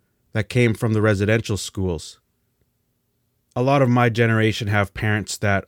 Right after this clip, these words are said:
are addicted to substances or are or were abusive. That's my story too.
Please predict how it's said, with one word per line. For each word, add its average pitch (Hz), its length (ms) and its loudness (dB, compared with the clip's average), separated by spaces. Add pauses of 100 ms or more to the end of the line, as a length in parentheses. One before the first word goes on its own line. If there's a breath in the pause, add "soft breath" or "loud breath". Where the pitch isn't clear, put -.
are 101 340 0
addicted 98 500 -2
to 98 80 -6
substances 92 920 -4 (100)
or 101 440 0 (580)
are 101 480 2
or 101 140 0
were 101 280 2
abusive. 98 760 0 (920)
That's - 320 -2
my 101 320 4
story 90 380 0
too. 110 340 0